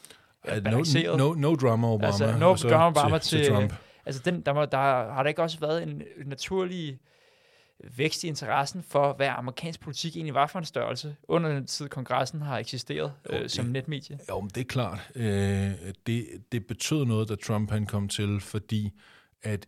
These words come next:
Speaker 1: interessen også ændrede karakter.
Speaker 2: Ja.
Speaker 1: Øh, netop med, at, øh, Trump pludselig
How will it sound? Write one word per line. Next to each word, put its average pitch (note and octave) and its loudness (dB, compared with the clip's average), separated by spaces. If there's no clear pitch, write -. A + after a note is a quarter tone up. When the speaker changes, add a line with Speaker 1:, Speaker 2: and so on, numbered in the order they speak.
Speaker 1:
interessen A2 2
også A#2 0
ændrede G#2 -2
karakter. F#2+ -2
Speaker 2:
Ja. B2 -2
Speaker 1:
Øh, G2 2
netop A2 4
med, G#2+ 4
at, F#2+ -6
øh, F#2 -2
Trump G#2 2
pludselig A2 0